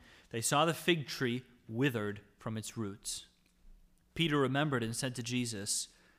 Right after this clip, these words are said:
"Rabbi, look, the fig tree you cursed has withered." This is God's word. Let's pray. Father, we ask that you'd open our eyes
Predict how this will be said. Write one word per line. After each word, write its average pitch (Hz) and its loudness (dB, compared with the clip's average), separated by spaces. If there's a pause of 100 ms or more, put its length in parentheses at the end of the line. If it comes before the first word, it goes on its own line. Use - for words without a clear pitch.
(160)
"Rabbi, 139 4
look, 151 2 (720)
the 120 -2
fig 170 0
tree 107 -4 (280)
you 113 -4
cursed - -8 (600)
has 98 -10
withered." 98 -10 (880)
This - -12
is 113 -8
God's 98 -10
word. 90 -12 (560)
Let's - -20
pray. 101 -16 (1600)
Father, 123 -4
we 120 -2
ask 127 -2
that 80 -12
you'd 101 -10
open 135 -4
our 147 0
eyes 101 -6